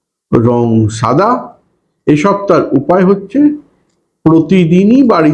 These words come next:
থেকে বেরোবার আগে একটা শ্বেত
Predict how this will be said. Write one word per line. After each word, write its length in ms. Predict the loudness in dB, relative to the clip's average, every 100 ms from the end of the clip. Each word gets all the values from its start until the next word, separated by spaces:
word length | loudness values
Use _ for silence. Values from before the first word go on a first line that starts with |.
| -2
থেকে 240 | -4 -2 -4 -2
বেরোবার 480 | 0 0 0 -2 -4 -8 -6
আগে 280 | -4 0 0 0 -4 -14 _ _ _ _ _ _ _ -6
একটা 420 | -6 -6 -2 -2 -2 -6 -14 _ _ _ _ _ _ _ _ _ _ _ _ _ _ _ _
শ্বেত 280 | -2 0 0